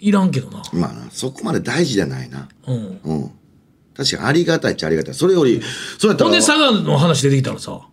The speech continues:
Speaker 1: 出身でもないのにとかなってきてまうで。
Speaker 2: まあな。
Speaker 1: で、
Speaker 2: でも、
Speaker 1: ぶ-、ぶれてくんね、ネタで。
Speaker 2: うんう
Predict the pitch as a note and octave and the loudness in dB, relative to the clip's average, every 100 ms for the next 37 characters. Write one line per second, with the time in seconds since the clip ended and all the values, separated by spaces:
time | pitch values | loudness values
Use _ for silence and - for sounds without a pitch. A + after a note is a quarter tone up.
0 | _ _ _ _ _ - A3+ - B3 B3+ | _ _ _ _ _ -2 0 2 4 4
1 | E3+ D3+ C#3 - A2+ C3 F#3 G3+ C3+ F3 | 4 2 2 -2 -6 -6 0 0 2 0
2 | - - _ _ _ C#2+ - - C#2+ A#2+ | -2 -8 _ _ _ -10 -10 -12 -10 -8
3 | - _ _ _ _ _ _ _ _ _ | -10 _ _ _ _ _ _ _ _ _
4 | _ G#3 G#3 A3+ G3+ A3 C#4 C4+ B2+ C#3+ | _ 2 4 6 6 4 4 4 4 4
5 | C#3+ C#3+ B2 A#2+ G2 G2 F2 | 4 4 2 2 2 4 4